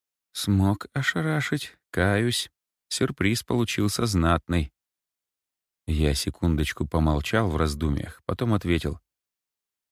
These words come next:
«М, наверное, потому что вопрос там был семейный, вот я и не придал этому значения».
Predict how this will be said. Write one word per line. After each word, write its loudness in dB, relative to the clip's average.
«М, 2
наверное, 4
потому 0
что -4
вопрос 0
там 0
был 2
семейный, 0
вот 0
я 4
и 4
не 4
придал 2
этому 0
значения». -2